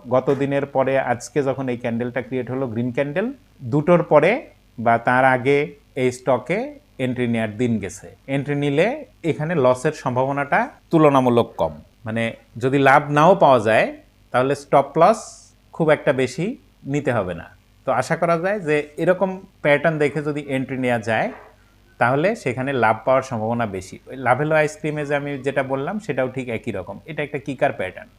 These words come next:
এরপরে এসএ পোর্ট। এসএ পোর্ট আর ওরিয়ন ইনফিউশন, এই দুইটাই আজকে নেগেটিভ। এখন এসএ পোর্ট আপনারা খেয়াল করেন যে কোত্থেকে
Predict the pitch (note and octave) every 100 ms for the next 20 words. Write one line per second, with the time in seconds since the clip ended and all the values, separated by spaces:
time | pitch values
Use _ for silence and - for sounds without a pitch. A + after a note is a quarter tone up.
0 | _ _ D3 F3 E3 E3+ E3 D#3 F3+ E3
1 | B2 G2+ - _ - - - - _ _
2 | F#3 F3 G#3 F3 F3+ D3 G3 - - _
3 | - B2 B2 B2 F3+ E3+ G#3 E3 C3 A#2
4 | A#2 - A2 C#3+ A3 G#3 _ - D#3 D3
5 | B2+ C3+ B2 D#3+ A#3+ D4 - A#2 - A2
6 | G2+ F2+ E2+ - - C#3 F#3 E3 E3+ -
7 | _ - D#3+ D#3+ G3+ F3+ F#3 F3+ F3+ F3
8 | - B2+ D#3 - D#3 C#3+ C#3+ C3 D3+ G#3
9 | D3+ D3 E3 E3 - F#3